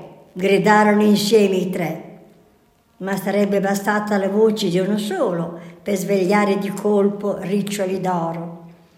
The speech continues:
Quando vide i tre orsi che la guardavano a un lato del letto,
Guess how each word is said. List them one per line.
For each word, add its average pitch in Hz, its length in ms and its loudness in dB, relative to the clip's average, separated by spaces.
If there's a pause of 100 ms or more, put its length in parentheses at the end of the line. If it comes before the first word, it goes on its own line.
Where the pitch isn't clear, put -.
(380)
Quando 320 600 0
vide 220 400 0
i 214 80 2
tre 185 260 -2
orsi 202 880 0
che 208 120 0
la 202 160 4
guardavano 202 1300 0
a 220 140 -2
un 220 160 6
lato 220 320 4
del 185 260 -2
letto, 175 840 -4